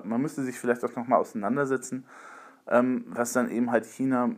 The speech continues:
dann eben auch mit dieser neuen Seidenstraße eben halt möchte. Und, ähm, wenn man sich von einer chinesischen Firma abhängig macht, ist das, glaube ich, nicht so ganz der gute Weg. Naja. Wie gesagt,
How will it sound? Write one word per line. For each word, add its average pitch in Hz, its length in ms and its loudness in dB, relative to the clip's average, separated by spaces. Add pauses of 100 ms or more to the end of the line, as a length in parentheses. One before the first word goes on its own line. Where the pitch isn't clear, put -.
dann 113 240 0
eben 113 200 -4
auch 110 240 0
mit 117 160 -4
dieser 110 240 -2
neuen 107 280 0
Seidenstraße 107 680 2
eben 95 160 -6
halt 101 160 -4
möchte. 101 500 -6 (100)
Und, 98 360 -10
ähm, 101 220 -6 (540)
wenn 113 140 2
man 123 80 2
sich 139 160 -6
von 117 160 2
einer 110 100 2
chinesischen 120 520 0
Firma 151 320 4
abhängig 90 500 -2
macht, 98 320 -2
ist - 240 -14
das, - 260 -4 (360)
glaube 113 340 0
ich, - 160 -8
nicht 127 260 -6
so 110 160 -4
ganz 202 440 -2
der 147 160 0
gute 131 580 -6
Weg. 95 420 -10 (140)
Naja. 73 500 -10 (1300)
Wie 135 160 0
gesagt, 113 320 0